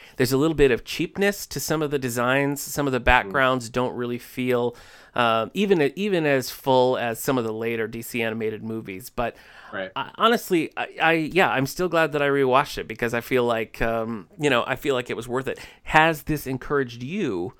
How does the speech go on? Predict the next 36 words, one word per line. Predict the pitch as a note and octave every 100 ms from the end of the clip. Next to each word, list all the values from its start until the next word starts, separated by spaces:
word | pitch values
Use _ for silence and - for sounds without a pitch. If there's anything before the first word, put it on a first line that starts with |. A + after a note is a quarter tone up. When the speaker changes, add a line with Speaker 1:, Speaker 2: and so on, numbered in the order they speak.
| _ -
Speaker 1:
to | -
consider | - A#2 - B2 A2+
going | A2+ G#2+
back | G#2+ G#2+ G2+ -
to, | G#2+ F#2+
to | E2+ A2+
rewatch | G#2+ G2 F2+ -
this | -
movie? | A#2+ - - -
Speaker 2:
I, | A4+ -
I'd | G#4+ G#4 -
probably | F#3+ E3+ C#3+ C3
give | C#3
it | B2+
a | A#2+
rewatch. | B2+ B2+ F3+ G#3 -
Gosh, | - A3+ -
if | F3+
it |
came | D4+ D#4+
out | F#3+ F#3+
in | D#3+
two | E3
thousand | D3+ B2+ A2+
nine, | C3 D3+ A#2+
that | F#3+
probably | A3+ B3 F3
means | C#3+ F3
I | C3+
haven't | D#3 B2+
seen | - C#3 G3+
it | - -
since | - C3
Speaker 1:
Yeah. | B2+
Speaker 2:
two | A#2
thousand | B2+ B2 A#2 A#2 A2+ A2+